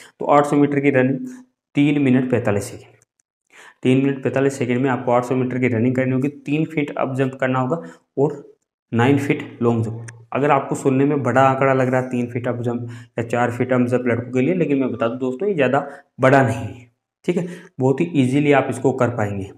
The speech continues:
इसका जो exam paper होता है, इसमें एक सौ बीस question आते हैं रिटर्न का। सबसे पहले हम इसके बात करते हैं return की, physical के मैंने बता दिया। medical का criteria आप सभी को पता ही है कि इसका medical किस प्रकार से होता है, इसका medical का criteria क्या है, आपको बताने की जरूरत नहीं।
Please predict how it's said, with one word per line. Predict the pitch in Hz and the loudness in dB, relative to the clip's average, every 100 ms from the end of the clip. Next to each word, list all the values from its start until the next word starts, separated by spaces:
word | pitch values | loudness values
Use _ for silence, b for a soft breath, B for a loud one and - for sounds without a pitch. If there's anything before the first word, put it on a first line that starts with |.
| _ - | _ -12
इसका | 127 151 | -4 -2
जो | 131 | 2
exam | 127 123 143 | 2 2 -2
paper | 143 139 139 | 0 -2 -2
होता | 131 156 | -2 -2
है, | |
इसमें | 147 127 | -2 -2
एक | 127 | 0
सौ | 123 | 0
बीस | 110 131 | 2 2
question | - 135 139 | 0 -4 -4
आते | 127 | -4
हैं | 139 | -4
रिटर्न | 123 117 | -4 -4
का। | 107 | -6
सबसे | 107 135 147 | -10 -2 0
पहले | 139 139 | 2 2
हम | 143 | 2
इसके | 139 - | 0 0
बात | 139 123 - | 0 0 -2
करते | 127 143 | -2 -2
हैं | 123 | -2
return | 113 120 123 | -4 -8 -10
की, | 143 | -8
physical | 120 113 117 | -8 -6 -6
के | 120 | -2
मैंने | 127 127 | 0 0
बता | 127 120 | -2 -6
दिया। | 117 139 | -4 -4
medical | 123 110 127 | -4 -6 -4
का | 135 - | -4 -4
criteria | - 120 127 127 123 | -4 -4 -2 -2 -2
आप | |
सभी | 123 - 123 | -4 -8 -6
को | 131 | -4
पता | 127 - | -4 -2
ही | 123 | -2
है | 135 | -2
कि | - - - 135 | -8 -20 -6 -4
इसका | 127 | 0
medical | 123 113 117 131 | 2 2 2 0
किस | 127 127 | 0 -4
प्रकार | 120 127 123 | -4 -2 -2
से | |
होता | 127 127 | -2 -6
है, | |
इसका | 131 - | -6 -4
medical | 113 107 120 | -4 -2 -2
का | 123 123 | -2 -2
criteria | 113 113 123 123 123 | 0 -2 -2 -4 0
क्या | 131 | 0
है, | 131 | 0
आपको | 117 - | -2 -4
बताने | 107 107 110 | -6 -4 -4
की | 120 | -2
जरूरत | 113 113 113 | -2 -2 0
नहीं। | 135 | -2